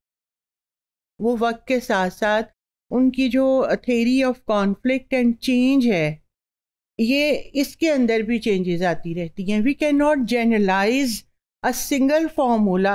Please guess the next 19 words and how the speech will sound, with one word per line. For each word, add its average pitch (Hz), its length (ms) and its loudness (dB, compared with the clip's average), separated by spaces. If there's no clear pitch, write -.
to 240 100 0
every 208 380 0
society। 165 520 -4
हर 349 140 0
माशरे 330 400 0
के 330 160 -2
हालात 233 600 -2
मुख्तलिफ 175 640 -4
हैं, 175 160 -2
वाक़यात 220 760 -2
मुख्तलिफ 185 580 -6
हैं, 190 100 -6
उसका 208 260 -4
तनाजुर, 214 720 0
उसका 214 220 -6
कॉन्टेक्स्ट 202 880 -6
डिफरेंट 196 460 -2
होता 170 280 -2
है। 196 200 -2